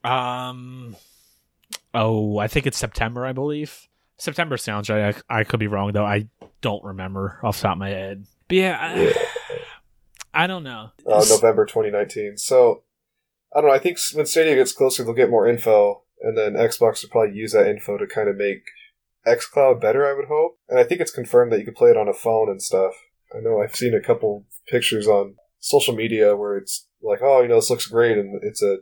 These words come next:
Speaker 2: you know, giant phone, and it's, uh, Hellblade, I think is what the photo was.
Speaker 1: Yeah, we've seen Hellblade, and we've seen, um, uh, Forza Horizon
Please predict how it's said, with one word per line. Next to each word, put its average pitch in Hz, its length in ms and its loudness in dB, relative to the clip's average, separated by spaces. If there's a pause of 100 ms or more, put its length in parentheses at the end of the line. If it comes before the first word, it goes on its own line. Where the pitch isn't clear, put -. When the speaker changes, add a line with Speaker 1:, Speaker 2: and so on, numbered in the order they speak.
(120)
Speaker 2:
you 117 60 -20
know, 101 140 -8
giant 104 360 0
phone, 104 380 -4
and 95 100 -10 (400)
it's, - 260 -10
uh, 95 260 0
Hellblade, 104 360 4
I 98 120 2
think 104 140 -10
is 98 100 -12
what 98 100 -12
the 95 60 -12
photo 196 320 2
was. 196 420 0 (1000)
Speaker 1:
Yeah, 151 240 0
we've 165 260 -4
seen 165 480 -10
Hellblade, 160 880 -4 (340)
and 135 440 -2
we've 127 180 -6
seen, 131 560 -6
um, 110 580 -8 (200)
uh, 113 240 0
Forza 127 460 0
Horizon 98 720 -8